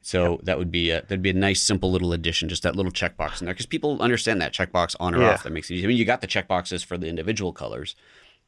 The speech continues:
Speaker 1: Uh,
Speaker 2: Yeah.
Speaker 1: why not have it for the whole tool? It would just, it would certainly make things easier for the newcomer.
Speaker 2: Yep. And we do have, uh, a help bubble, as you can see. So if you had stumbled across that
Speaker 1: Mm-hmm.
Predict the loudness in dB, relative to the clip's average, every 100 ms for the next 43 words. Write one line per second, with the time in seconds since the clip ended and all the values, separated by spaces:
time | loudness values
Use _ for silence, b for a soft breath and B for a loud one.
0 | -8 -6 0 4 6 4 0 -2 -4 -8
1 | -6 -6 -4 -6 -6 -4 -4 -4 -6 -8
2 | -8 -8 -10 -10 -10 -6 -4 -2 -4 -6
3 | -6 -6 -8 -12 -14 -20 _ _ _ _
4 | _ _ _ _ _ 0 0 -2 _ _
5 | b b -2 -2 2 4 6 4 2 2
6 | 4 6 6 4 0 _ _ -2 0 2
7 | 2 2 0 0 -6 -4 -4 -4 -8 -10
8 | -8 -8 -8 -8 -6 -2 -2 -2 -6 0
9 | 0 0 -8 -10 -10 -8 0 2 2